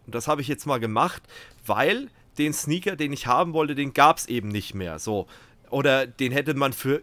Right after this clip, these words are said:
irrsinnige Summen irgendwo kaufen müssen. Und, äh, konkret geht's da eben um dieses, äh, Klassiker Air Force, äh, One Modell von, äh, Nike. Und, äh, das ist ja mittlerweile, also ich weiß nicht, wie viele Leute man sieht, äh, mit den, äh, mit diesem Modell.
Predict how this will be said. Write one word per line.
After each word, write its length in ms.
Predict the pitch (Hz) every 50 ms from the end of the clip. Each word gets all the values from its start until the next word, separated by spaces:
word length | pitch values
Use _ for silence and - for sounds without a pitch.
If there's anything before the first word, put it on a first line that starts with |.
| - - -
irrsinnige 680 | 226 202 202 - - 156 156 151 147 - - 139 123
Summen 440 | - - 165 170 170 160 147 139 143
irgendwo 340 | 143 143 135 139 120 117 -
kaufen 380 | - - 127 147 165 - 160
müssen. 400 | 147 160 170 170 - 196 196 185 - - - - - - - - _ -
Und, 540 | - - 135 135 139 139 139 147 143 - -
äh, 100 | 127 123
konkret 580 | - - 160 147 - - 131 156 202 180 -
geht's 220 | - 175 165 - -
da 180 | - 156 - - -
eben 180 | 135 143 147 143
um 120 | 135 131
dieses, 380 | 127 135 131 117 131 117 - -
äh, 420 | - 131 123 120 120 117 113 107 85 -
Klassiker 680 | - 127 131 143 147 - 170 - 151 127 127 127 - - - -
Air 180 | 135 151 170
Force, 560 | 160 - - - 160 156 156 - - - - - -
äh, 200 | - 139 127 123 123
One 340 | 123 107 113 139 170 208 220
Modell 480 | 185 175 180 - - 180 180 190 190 175
von, 400 | - - 170 160 165 165 165 -
äh, 180 | 151 147 143
Nike. 540 | 143 139 131 139 160 175 - - 196 190 180 - - - - - - - - -
Und, 440 | - 135 135 143 139 135 139 139 -
äh, 160 | - 127 120
das 220 | 110 127 117 - 135
ist 100 | - -
ja 220 | 127 117 113 110 - -
mittlerweile, 480 | 113 117 143 - 139 120 110 120 120 -
also 160 | 117 107 -
ich 80 | 107
weiß 180 | 127 131 135 -
nicht, 80 | 131 117
wie 60 | 127
viele 160 | - 135 117
Leute 280 | 120 123 143 156 156 135
man 180 | 131 131 127
sieht, 440 | - - 151 170 180 - - - -
äh, 240 | 185 165 151 147 143
mit 180 | 127 139 147 151
den, 320 | 160 143 143 147 147 139
äh, 120 | 127 135 135
mit 160 | 135 139 131
diesem 220 | 160 139 - 147
Modell. 460 | 135 131 127 - 127 131 147 190 190